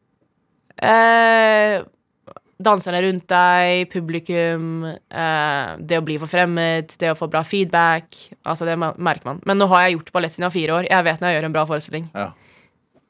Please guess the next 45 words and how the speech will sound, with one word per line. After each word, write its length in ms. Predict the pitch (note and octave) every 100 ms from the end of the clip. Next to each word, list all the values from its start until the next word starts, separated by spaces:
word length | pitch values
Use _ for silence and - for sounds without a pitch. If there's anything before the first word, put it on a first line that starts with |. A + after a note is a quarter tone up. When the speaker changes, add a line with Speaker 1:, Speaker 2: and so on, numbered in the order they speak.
| _
Speaker 1:
Um, 560 | - F#3 E3+ F3 F3 F3 _
Speaker 2:
Du, 100 | - F3+
Speaker 1:
men 260 | F3+ E3+ E3+ -
Speaker 2:
du 120 | A#2
traff, 400 | - G#2+ - -
eh, 720 | A#2 A2 G#2+ G#2 G#2 G#2 G2+ - _ _ _ _ _ -
kong 220 | A2+ G#2+
Charles 380 | - G#2 A2+ -
her 80 | G#2
om 160 | G#2 G#2 G#2
dagen? 340 | G2+ A2 G#3 - _ _ -
Speaker 1:
Ja. 240 | G#3+ B3 -
Speaker 2:
Eller? 320 | A#2 A2 - _ _ -
Speaker 1:
Ja, 220 | G3 G3+ G#3+ F#3+ _
bak 220 | F#3+ F#3+
scenen. 280 | F#3+ E3 E3+
Han 160 | F3+ E3+
så 120 | E3
på, 200 | - D#3 D#3 D#3+ D#3+ _ _ - - _ -
han, 200 | F3+ F3
eh, 180 | F3 F3
kommer 280 | F#3 D#3+ E3
ofte 200 | - D3+
på 80 | D3+
balletten. 400 | D3+ - E3 D#3+ _ _ -
Speaker 2:
Ja. 140 | G#2+ G2+ -
Speaker 1:
Og 80 | G#3+
det 60 | A3+
var 60 | A3
kult 140 | F3+
når 60 | F#3
han 60 | G3
var 220 | G3+ G3+
liksom 360 | F#3+ E3 D#3+ D#3 D#3 D#3+ _
prins, 240 | E3+ F#3 - E3+
men 80 |
nå 80 | D#3+
er 80 | D#3+
han 80 | F3
konge. 220 | D#3+ E3 -
Så 160 | - E3+
alle 140 | D#3
er 80 | D3+
sånn, 140 | C#3 _
"Hu!" 80 | G#3